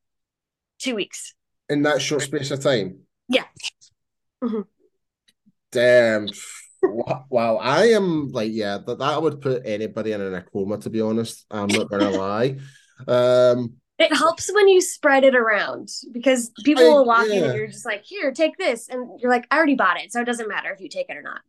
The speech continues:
Speaker 1: Just
Speaker 2: Yeah,
Speaker 1: go for it."
Speaker 2: that's
Speaker 1: Yeah.
Speaker 2: fair enough. And it w-, yeah, I suppose you could consider that as kind of cheating in a way.
Speaker 1: Um, no.
Speaker 2: <laughs>
Speaker 1: The Jell-O shots are being purchased and they're being taken,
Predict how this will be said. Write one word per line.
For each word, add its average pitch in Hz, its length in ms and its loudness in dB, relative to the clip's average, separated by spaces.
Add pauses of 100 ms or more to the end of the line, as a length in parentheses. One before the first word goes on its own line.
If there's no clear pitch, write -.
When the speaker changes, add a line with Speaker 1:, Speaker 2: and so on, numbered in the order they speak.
Speaker 1:
Just - 220 -14 (300)
Speaker 2:
Yeah, 320 240 -6
Speaker 1:
go 220 100 0
for 107 160 -2
it." - 80 -6 (720)
Speaker 2:
that's 403 200 2
Speaker 1:
Yeah. - 40 -18
Speaker 2:
fair 107 160 -10
enough. 117 260 -8 (440)
And 143 80 -8
it 160 100 2
w-, - 240 -6 (380)
yeah, 113 260 4
I 135 40 2
suppose - 380 0
you 147 60 0
could - 180 -6
consider 101 360 -4
that 95 160 0
as - 100 -4
kind 90 180 -4
of - 80 -12
cheating - 320 -6
in 78 140 -4
a 65 40 -4
way. 85 320 -4 (1200)
Speaker 1:
Um, 349 280 6 (160)
no. 240 460 0 (140)
Speaker 2:
<laughs> - 200 -20
Speaker 1:
The 220 800 4
Jell-O 330 300 4
shots 381 180 4
are 381 100 4
being 349 200 2
purchased - 600 0
and 294 140 2
they're 285 160 6
being 285 240 -2
taken, - 440 -8